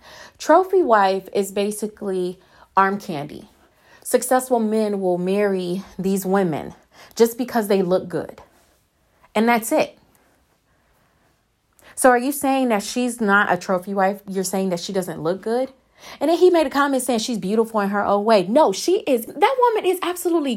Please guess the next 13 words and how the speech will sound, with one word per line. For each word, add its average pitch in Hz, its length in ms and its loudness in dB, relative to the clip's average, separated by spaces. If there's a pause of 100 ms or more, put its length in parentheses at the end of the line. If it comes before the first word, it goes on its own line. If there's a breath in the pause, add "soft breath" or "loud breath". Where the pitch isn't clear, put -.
(140)
gorgeous. 240 880 0 (240 loud breath)
Like, 294 260 4
I 262 80 2
am 294 140 0
so 294 320 2
sick 294 320 -4
of 208 140 -4
black 233 280 2
men 226 320 -2
putting 285 360 2
down 233 280 2
black 214 380 0
women 196 360 -2